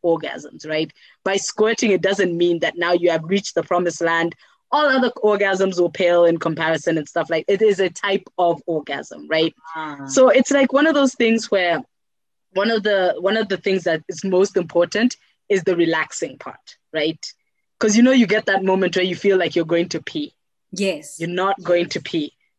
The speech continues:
Speaker 1: It's, it's all about relaxing enough to, like, push past that. And then it's, it's, it's so intricate, it's so intimate, and, like, yeah. So I, 'cause one, that is one of the key things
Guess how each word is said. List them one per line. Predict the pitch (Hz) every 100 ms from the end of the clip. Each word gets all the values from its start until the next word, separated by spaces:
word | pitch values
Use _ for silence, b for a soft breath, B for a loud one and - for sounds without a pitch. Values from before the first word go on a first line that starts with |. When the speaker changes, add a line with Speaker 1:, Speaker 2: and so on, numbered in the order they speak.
| _
Speaker 1:
It's, | 220 -
it's | 247 -
all | 247 269
about | 240 233
relaxing | 202 180 175 170 190 - 220
enough | 185 170 160 156 -
to, | 180
like, | 165 156 - - _ _ _ _ _ _ _
push | - 240 226 -
past | - 175 170 -
that. | 156 123 - - - _ _ _ _
And | 185 180
then | 156 185 190 185
it's, | 175 - -
it's, | 247 -
it's | 311 -
so | - - 330 320
intricate, | 277 269 302 254 277 254
it's | 214 190
so | - 277 302
intimate, | 247 262 - 262 262 262 -
and, | 208 214
like, | 202 190 185 - B B B B _
yeah. | 220 247 196 170
So | 233 240
I, | 240 247 226 -
'cause | 254
one, | 226 240 202
that | 220
is | 254 233
one | 226
of | 185
the | 185
key | - 214 208
things | - 165 131 135 - -